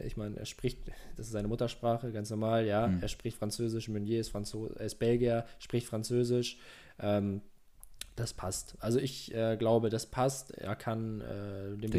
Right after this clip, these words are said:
Speaker 2: ich
Speaker 1: B V B
Speaker 2: auch.
Speaker 1: echt helfen. Ja, und, äh, Jude Bellingham, siebzehn Jahre alt,
Speaker 2: Mhm.
Speaker 1: Neuzugang,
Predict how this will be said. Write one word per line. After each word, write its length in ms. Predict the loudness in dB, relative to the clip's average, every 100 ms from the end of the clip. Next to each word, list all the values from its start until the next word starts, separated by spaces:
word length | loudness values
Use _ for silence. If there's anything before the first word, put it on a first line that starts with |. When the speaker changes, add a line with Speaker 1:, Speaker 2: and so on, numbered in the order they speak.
| 2
Speaker 2:
ich 40 |
Speaker 1:
B 40 | 2
V 120 | 2
B 260 | 2 2 -2
Speaker 2:
auch. 100 | -2
Speaker 1:
echt 240 | -4 -4 -14
helfen. 640 | -2 6 6 6 0 -2 -4 -12 -14 -14 -14 -16 -20 -20 2
Ja, 460 | 10 12 12 6 2
und, 560 | 4 6 6 4 0 -2
äh, 400 | 4 6 8 6
Jude 260 | 4 2 8
Bellingham, 800 | 10 10 10 8 6 6 4 0 -6 -14 -8
siebzehn 500 | 0 0 2 4 6
Jahre 360 | 6 6 4 2
alt, 300 | 2 4 4
Speaker 2:
Mhm. 100 | 6
Speaker 1:
Neuzugang, 840 | 6 6 4 4 4 4 0